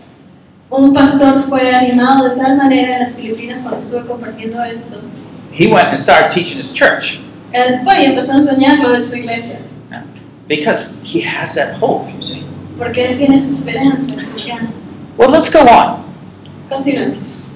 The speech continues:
Speaker 2: And wh-, when we think, what is the components that make a great church?
Speaker 1: Así que cuando empezamos a pensar cuáles son los componentes que hacen una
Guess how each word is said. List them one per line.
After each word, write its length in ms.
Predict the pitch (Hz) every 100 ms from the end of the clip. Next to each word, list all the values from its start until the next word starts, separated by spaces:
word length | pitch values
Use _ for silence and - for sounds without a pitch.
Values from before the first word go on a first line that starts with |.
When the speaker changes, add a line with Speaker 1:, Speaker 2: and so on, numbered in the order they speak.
| - - - -
Speaker 2:
And 240 | 202 220 233
wh-, 280 | 269 190 - - - -
when 100 | 240
we 120 | 294
think, 340 | - 349 233 - - -
what 360 | 247 302 - - - -
is 140 | 185
the 100 | 190
components 600 | 185 170 - 226 220 -
that 180 | - -
make 240 | 147 180 -
a 60 |
great 300 | 143 143 135
church? 560 | 127 123 - - - - - -
Speaker 1:
Así 280 | 269 311 330
que 100 | 330
cuando 280 | 294 294 285 285 - -
empezamos 720 | 269 269 294 302 330 349 370 311
a 120 | 277
pensar 560 | 269 269 294 294 294 - - -
cuáles 400 | 320 330 330 339
son 220 | 330 320 302
los 200 | 302 294
componentes 720 | 262 262 269 285 285 294 294
que 80 | 262
hacen 340 | 269 277 269
una 460 | 262 254 254 247